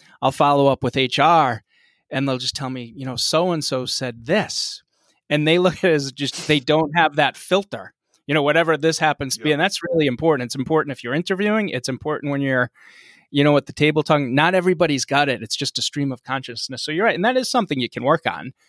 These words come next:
Speaker 1: It can take time, but, um, that's a really good point. You know, knowing how to say it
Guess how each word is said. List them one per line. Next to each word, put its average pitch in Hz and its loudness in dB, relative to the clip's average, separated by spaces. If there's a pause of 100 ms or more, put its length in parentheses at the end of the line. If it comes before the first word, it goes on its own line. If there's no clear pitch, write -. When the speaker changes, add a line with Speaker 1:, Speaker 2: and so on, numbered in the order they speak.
(300)
Speaker 1:
It - -2
can 147 -2
take 160 0 (420)
time, 165 2
but, 123 -2
um, 131 2 (600)
that's 156 2
a 165 2
really 147 2
good 131 -4
point. 127 -6
You 135 -10
know, 135 -4
knowing 139 0
how 151 4
to 151 0
say 127 0
it 131 -2